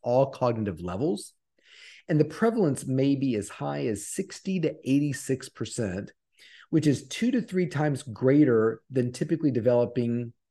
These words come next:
um, the, in typically develop or neurotypical children." Um, so it's a much higher incidence in, in those individuals. And they come up with a bunch of different theories for why that could be. Is it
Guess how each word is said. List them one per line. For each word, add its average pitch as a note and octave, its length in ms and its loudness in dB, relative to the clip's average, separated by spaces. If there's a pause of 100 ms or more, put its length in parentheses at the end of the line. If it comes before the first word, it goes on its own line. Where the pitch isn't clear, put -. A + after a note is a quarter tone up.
(180)
um, F#2 560 -12 (140)
the, C3 200 0
in C3 260 -4
typically D3+ 360 2
develop A#2 300 2
or A2+ 80 2
neurotypical A#2+ 1040 4
children." G#2+ 600 0 (600)
Um, - 540 -14
so B2+ 140 -2
it's A#2+ 100 0
a - 20 2
much C#3+ 400 2
higher D3 460 4
incidence A2+ 580 0
in, A2+ 320 -10
in G#2 320 -4
those G#2+ 240 2
individuals. G2 640 -4 (460)
And E3+ 180 6
they E3+ 100 8
come E3+ 200 4
up D3 160 4
with C#3 140 -2
a A#2+ 40 -2
bunch A#2+ 240 2
of A#2 80 -4
different A2+ 300 -4 (240)
theories C#3+ 500 4
for A#2+ 160 -4
why G#2 220 0
that F#2+ 240 -4
could F#2+ 120 -6
be. A2 300 -2
Is F#2+ 160 -6
it F#2 140 -6